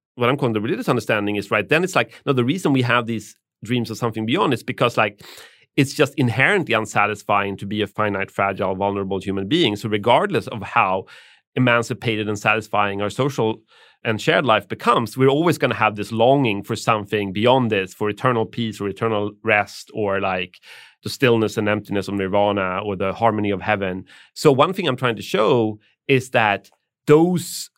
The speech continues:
visions, really on the, v-, religious visions on their own terms, couldn't actually fulfill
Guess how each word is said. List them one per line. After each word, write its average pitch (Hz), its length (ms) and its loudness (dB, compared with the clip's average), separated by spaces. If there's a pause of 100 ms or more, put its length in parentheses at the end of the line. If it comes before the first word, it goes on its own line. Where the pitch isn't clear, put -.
(200)
visions, 127 600 0
really 120 320 -4
on 127 100 4
the, 120 200 0
v-, 113 200 -10
religious 117 240 -8
visions 117 220 -6
on 113 100 0
their 107 120 0
own 107 120 -2
terms, 185 380 0
couldn't 143 340 -2
actually 117 380 -4
fulfill 101 760 -2